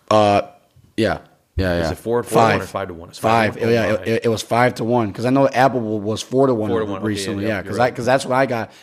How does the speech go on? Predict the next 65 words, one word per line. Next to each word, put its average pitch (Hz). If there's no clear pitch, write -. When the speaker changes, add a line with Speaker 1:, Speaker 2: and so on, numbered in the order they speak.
Speaker 1:
I 123
Speaker 2:
Yeah, 123
Speaker 1:
had 151
Speaker 2:
Apple 120
Speaker 1:
four. 135
Speaker 2:
was 127
four 120
to 113
one, 113
yep, 101
yep. 95
Speaker 1:
Yeah, 135
I 123
had, 131
I 113
had 135
four 117
shares 107
of 98
Apple 101
at 98
the -
time, 104
so 104
that's 104
why 110
now 104
I, 98
you 98
know, 87
I 92
got, 92
I, 90
I -
got 87
sixteen. 95
So 80
Speaker 2:
Yeah, 92
so -
you 92
got 90
Tesla 110
right 98
now 95
at 92
five 92
eighty. 95
Speaker 1:
Yep. 104
Speaker 2:
And 95
Speaker 1:
I -
Speaker 2:
Michael, 110
Speaker 1:
got -
Speaker 2:
Michael 110
Berry's 101
been 87
sh-, -
shorting 95
it 82
since 92
there 95
was, 90
I 90
think, 90
I 98
think, 95